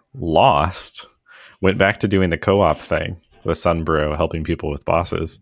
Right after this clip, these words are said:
and the same guy that I, that had beaten me in P V P summoned me in.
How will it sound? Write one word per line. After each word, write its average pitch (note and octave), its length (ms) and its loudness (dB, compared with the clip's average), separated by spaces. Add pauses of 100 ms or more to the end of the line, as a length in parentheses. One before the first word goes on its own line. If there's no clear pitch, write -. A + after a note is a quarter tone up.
(400)
and F#2+ 140 2
the F2+ 60 4
same A2 360 2
guy G2 280 4
that E2+ 260 2
I, D#2+ 420 2
that E2 220 2
had E2 180 -4
beaten F2+ 300 0
me E2 160 -2
in D#2+ 100 -4
P F#2 120 0
V D#2 120 -2
P F2 200 0
summoned F2 420 0
me D#2+ 200 -2
in. F2 340 0